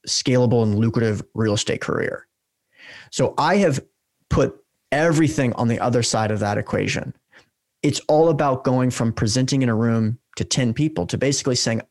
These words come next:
"I don't ever wanna present in a room with only ten people." In fact,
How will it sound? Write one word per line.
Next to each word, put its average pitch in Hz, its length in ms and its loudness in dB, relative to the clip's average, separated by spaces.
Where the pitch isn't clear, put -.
"I 127 160 0
don't 131 280 -2
ever 135 280 0
wanna 120 240 0
present 120 400 -4
in 117 80 0
a 110 60 0
room 113 220 0
with 113 140 -2
only 107 220 -2
ten 101 240 -6
people." - 440 -6
In 131 80 -2
fact, 127 280 -4